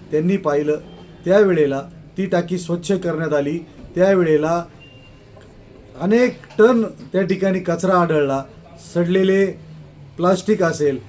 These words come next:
अनेक बाकीच्या गोष्टी असतील, प्रचंड काळं निळं झालेलं पाणी दोन दिवस त्या टाक्यात होत होते. अशा पद्धतीनं राजूर ग्रामपंचायतच्या हलगर्जीपणामुळे, राजूर ग्रामपंचायतच्या एकूण गलथान कारभारामुळे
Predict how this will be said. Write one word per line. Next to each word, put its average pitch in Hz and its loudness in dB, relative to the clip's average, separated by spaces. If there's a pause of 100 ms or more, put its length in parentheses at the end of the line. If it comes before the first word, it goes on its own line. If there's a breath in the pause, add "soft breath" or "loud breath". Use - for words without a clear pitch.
(160)
अनेक 165 -4
बाकीच्या 175 -2
गोष्टी 180 -2
असतील, 160 0 (520)
प्रचंड 208 2
काळं 202 2
निळं 202 2
झालेलं 170 2
पाणी 170 -2 (500)
दोन 202 4
दिवस 202 2
त्या 185 0
टाक्यात 156 -2
होत 123 -6
होते. 90 -14 (380)
अशा 214 2
पद्धतीनं 160 -4 (460)
राजूर 175 2
ग्रामपंचायतच्या 170 -4
हलगर्जीपणामुळे, 147 -2 (520)
राजूर 160 -2
ग्रामपंचायतच्या 175 0
एकूण 170 -2
गलथान 170 0
कारभारामुळे 151 0